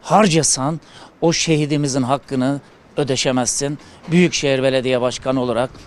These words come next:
o koltukta oturuyorsan bu şehidimizin bu mahallesine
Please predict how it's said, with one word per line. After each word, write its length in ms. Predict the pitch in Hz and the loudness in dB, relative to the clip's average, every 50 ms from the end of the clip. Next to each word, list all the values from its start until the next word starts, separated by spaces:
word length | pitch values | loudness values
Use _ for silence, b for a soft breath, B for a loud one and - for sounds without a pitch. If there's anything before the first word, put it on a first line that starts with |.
| - - - - | -20 -6 -2 0
o 80 | 220 | 0
koltukta 500 | 196 - 202 196 175 - 180 - - 175 | 2 4 2 2 2 0 -4 -4 -2 -2
oturuyorsan 760 | 165 147 - 170 170 170 175 160 - - 151 147 160 185 180 B B B B B B B B B B B B - - | -2 0 0 0 2 2 2 2 0 -2 -2 -2 -2 -2 -2 B B B B B B B B B B B B -4 0
bu 120 | 185 233 | 2 4
şehidimizin 840 | 196 - - 196 175 175 170 160 170 165 160 131 165 175 160 139 110 - _ _ _ - | 4 4 4 4 4 2 2 2 0 -2 -2 -2 -2 -2 -2 -4 -6 -10 _ _ _ -2
bu 120 | 160 196 220 | 2 4 4
mahallesine 840 | 208 185 156 160 165 151 147 143 135 - - 143 135 139 156 175 175 | 4 4 4 4 2 2 2 0 -2 -2 -4 -4 -2 -2 -2 -2 -4